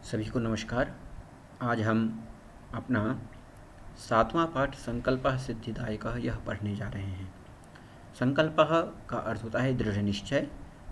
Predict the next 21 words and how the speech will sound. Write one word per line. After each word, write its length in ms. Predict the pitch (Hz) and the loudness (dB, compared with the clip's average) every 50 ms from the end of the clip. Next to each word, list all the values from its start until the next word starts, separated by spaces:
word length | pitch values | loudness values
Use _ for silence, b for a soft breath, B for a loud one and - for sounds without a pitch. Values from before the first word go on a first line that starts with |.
| - - - - | -10 -10 -6 -4
सिद्धि 280 | 135 127 127 123 147 180 | -2 0 0 0 2 2
मतलब 320 | 170 151 - - 143 131 | 4 4 4 4 2 0
सफलता, 560 | - - 113 - 113 104 98 98 117 139 - - - - - - | 0 -2 -4 -2 -2 -2 0 0 0 0 0 -2 -6 -12 -4 2
दायकः 340 | 110 107 113 139 - 151 151 | 4 4 4 4 4 2 2
अर्थात 300 | 160 156 156 - 135 110 | 2 0 0 0 0 0
देने 260 | 104 110 104 104 101 | 2 2 4 4 4
वाला। 240 | 98 98 95 92 92 - - B B B B B B - - | 2 2 0 -2 -4 -6 -10 B B B B B B -8 -4
दृढ़ 260 | - 127 135 156 175 165 | -4 -2 0 0 0 0
निश्चय 560 | 160 147 151 - - 151 151 151 151 156 151 - - - - - - - - | 0 0 0 2 4 6 6 6 6 4 0 -6 -10 -16 -20 -20 -12 -6 -2
हमें 300 | 110 110 117 117 120 123 | 0 2 2 2 2 0
सफलता 520 | - - - 131 139 156 151 151 156 151 | -2 -4 -6 -4 -2 -2 0 2 4 4
देने 320 | 135 117 110 110 110 113 113 | 4 4 4 4 4 2 2
वाला 200 | 113 107 110 107 | 2 2 2 0
होता 300 | 104 101 101 104 110 104 | 0 -2 -2 -2 0 0
है, 280 | 104 120 143 160 B B B B B B - 120 | 2 2 0 -2 B B B B B B -4 -2
यह 140 | 117 127 | 0 2
हमारे 560 | 135 127 117 110 110 107 107 117 127 147 165 B B B B B - | 2 2 2 2 2 4 4 4 4 2 2 B B B B B -12
शीर्षक 580 | - - - 107 104 104 - - 110 101 - | -8 -4 -2 -2 -2 -2 -2 -2 -2 -4 -2
का 360 | - - 135 151 175 - - - | -2 -2 -2 -2 -2 -4 -6 -6
अर्थ 220 | - 104 92 - | -4 -4 -4 -4
है। 220 | - 98 87 85 | -2 -2 -2 -2